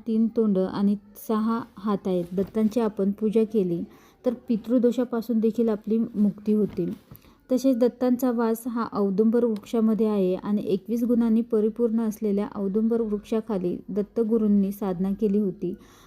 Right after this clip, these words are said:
आणि त्या झाडाला भगवान विष्णूंचा आशीर्वा-, भगवान विष्णूंनी आशीर्वाद दिला आहे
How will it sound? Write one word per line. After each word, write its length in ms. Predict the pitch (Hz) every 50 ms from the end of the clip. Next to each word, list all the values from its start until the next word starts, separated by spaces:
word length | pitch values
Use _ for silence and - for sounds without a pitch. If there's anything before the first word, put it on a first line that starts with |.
| - -
आणि 200 | 214 214 220 220 208
त्या 100 | 240 233
झाडाला 520 | 214 247 240 220 202 208 220 214 196 190
भगवान 400 | 196 185 196 190 180 202 208 214
विष्णूंचा 440 | 208 202 202 - 233 233 233 - 247
आशीर्वा-, 440 | 233 220 208 - 220 214 214 - -
भगवान 400 | 190 185 202 190 185 208 220 220
विष्णूंनी 400 | 220 208 208 - 226 240 240 240
आशीर्वाद 420 | 233 220 220 - 233 214 220 214
दिला 280 | 202 190 214 208 190 202
आहे 260 | 214 202 185 175 180